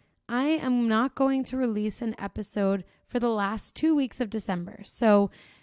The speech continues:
after this episode, after you listen to this one, there will be two more for the year. And then I'm going to take some time off from everything, the hol-, the, uh, podcast <laughs> and my full-time job,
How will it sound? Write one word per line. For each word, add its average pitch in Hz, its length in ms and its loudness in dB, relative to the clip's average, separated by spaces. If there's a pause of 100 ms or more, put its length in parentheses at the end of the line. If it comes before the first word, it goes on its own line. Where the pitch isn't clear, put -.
(240)
after 294 460 0
this 285 220 0
episode, 254 480 -2
after 190 240 -6
you 180 100 -2
listen 226 360 -2
to 269 60 -2
this 226 240 -2
one, 208 280 -2
there 196 140 0
will 180 100 0
be 170 160 -8
two 349 340 0
more 269 240 4
for 285 160 -2
the 269 120 2
year. 202 440 2 (340)
And 214 180 2
then 196 120 2
I'm 185 180 -2
going 190 240 -2
to 196 120 -12
take - 400 -6
some 359 240 -2
time 339 300 0
off 277 340 0 (200)
from 208 280 -4 (180)
everything, 214 720 -2 (240)
the 180 160 -8
hol-, 196 360 -2
the, 208 400 0
uh, 180 420 0 (300)
podcast 302 640 2
<laughs> - 60 -14
and 269 360 4
my 247 160 4
full-time 240 440 2
job, 190 320 2